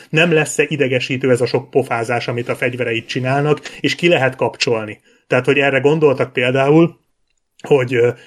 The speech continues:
le tud venni, hogy csak akkor pofázzanak a fegyverek, amikor csak valami nagyon fontos, a sztori szempontjából fontos dolog hangzik el, egyébként kussolnak. Tehát vannak ilyen kiskapuk, de tök mindegy, mert, ö,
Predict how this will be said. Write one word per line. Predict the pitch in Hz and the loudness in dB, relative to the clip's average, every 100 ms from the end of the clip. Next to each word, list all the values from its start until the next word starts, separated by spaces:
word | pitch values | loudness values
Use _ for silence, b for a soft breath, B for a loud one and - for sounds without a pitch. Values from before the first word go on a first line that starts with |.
| B | B
le | B 151 | B 0
tud | 170 143 | 2 2
venni, | 139 170 | 2 2
hogy | 147 | 2
csak | 139 131 | 2 -2
akkor | 151 165 165 | -2 0 2
pofázzanak | 143 156 143 123 127 117 | 2 2 2 2 0 -2
a | |
fegyverek, | 120 143 147 135 131 | -2 -2 0 -2 -2
amikor | 127 131 127 | -2 0 0
csak | 131 | -2
valami | 135 127 127 | 0 0 0
nagyon | 143 143 127 | 0 2 0
fontos, | 127 135 127 120 | 0 -2 -2 -6
a | |
sztori | - 147 131 | 0 2 2
szempontjából | 135 127 127 117 123 123 117 | -2 -2 -4 -4 -4 -2 -4
fontos | - 123 127 117 | -2 -2 -2 0
dolog | 120 117 | 0 -2
hangzik | - 120 113 110 | -2 -4 -4 -6
el, | 113 123 156 B B | -4 -2 -4 B B
egyébként | 131 131 131 127 | -2 0 -2 -2
kussolnak. | 131 - - 110 107 110 - b b | -4 -4 -6 -6 -8 -14 -18 b b
Tehát | 127 131 _ 151 | -4 -4 _ -8
vannak | 143 165 190 160 | -2 0 0 -4
ilyen | 147 127 127 131 | 0 0 0 -2
kiskapuk, | 131 135 131 127 175 208 - _ _ _ _ _ _ _ - 156 | -4 -4 -2 -2 0 -2 -6 _ _ _ _ _ _ _ -8 0
de | 143 143 | 0 2
tök | 196 | 0
mindegy, | 185 156 156 165 | 0 0 0 0
mert, | 160 160 - | -2 -2 2
ö, | 160 | 2